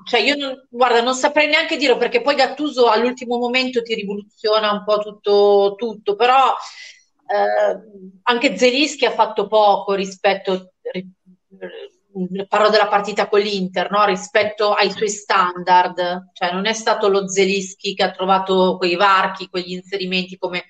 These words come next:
solitamente lui è capace di fare, quindi vediamo, cioè io, mm, penso che dia fiducia a Mertens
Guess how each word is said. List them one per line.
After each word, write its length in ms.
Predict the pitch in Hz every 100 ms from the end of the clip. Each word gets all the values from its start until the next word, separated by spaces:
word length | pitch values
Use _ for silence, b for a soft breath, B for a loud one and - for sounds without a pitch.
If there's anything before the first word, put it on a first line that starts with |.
| b -
solitamente 1200 | 190 185 185 185 190 202 196 185 180 175 - _ -
lui 160 | 190 196
è 60 |
capace 420 | 202 - 185 190
di 100 | 180
fare, 460 | 185 185 170 - 170
quindi 440 | 233 233 220 220 _ B B B _ _
vediamo, 580 | 196 208 302 214 190 185
cioè 400 | 185 214 190 185 185
io, 640 | 208 247 240 226 208 202 190
mm, 300 | 190 185 185 - _
penso 340 | 226 220 - 220
che 480 | 226 220 220 220 -
dia 220 | 190 240
fiducia 400 | 240 202 208 208
a 40 |
Mertens 680 | 196 180 175 - 185 180